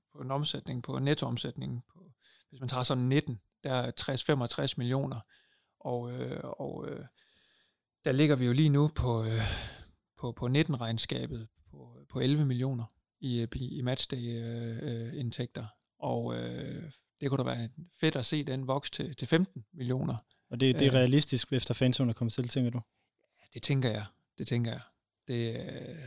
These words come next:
Speaker 1: det, det skal det gerne. Altså, det, det kræver, at selvfølgelig der kommer nok folk på stadion, og vi bliver ved med at gøre os umage.
Speaker 2: Mm.
Speaker 1: Øh, men, men kommer vi op og ligge der på en syv otte tusind i snit,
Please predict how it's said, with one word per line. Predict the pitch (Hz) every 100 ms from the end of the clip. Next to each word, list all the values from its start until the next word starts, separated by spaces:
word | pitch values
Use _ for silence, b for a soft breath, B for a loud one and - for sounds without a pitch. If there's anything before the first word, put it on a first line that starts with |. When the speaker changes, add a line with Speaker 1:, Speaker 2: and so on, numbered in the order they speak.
| 120 _ -
Speaker 1:
det, | 127 123
det | 127
skal | 147 127
det |
gerne. | 117 123 123
Altså, | 110
det, | 131 127
det | 135 127
kræver, | - 147 160 127
at | 117
selvfølgelig | - 127 135 131 123
der |
kommer | 117 123 113
nok | 117 127
folk | - 131
på | 120
stadion, | - 127 117 120
og | 117
vi | 120
bliver | 123
ved | 123 127
med | 127
at | 120
gøre | 131
os | 117
umage. | 131 127 123 120 _
Speaker 2:
Mm. | 160 143 120 117
Speaker 1:
Øh, | 139 - - 131
men, | 143 123 123
men | 120
kommer | 123 123 120
vi | 127
op | 160
og | 170
ligge | 143 147 -
der | 143 127
på | - 120
en | 117 117 _ _ _ _ -
syv | - 127
otte | 139 -
tusind | 143 131 -
i | 117
snit, | 107 123 -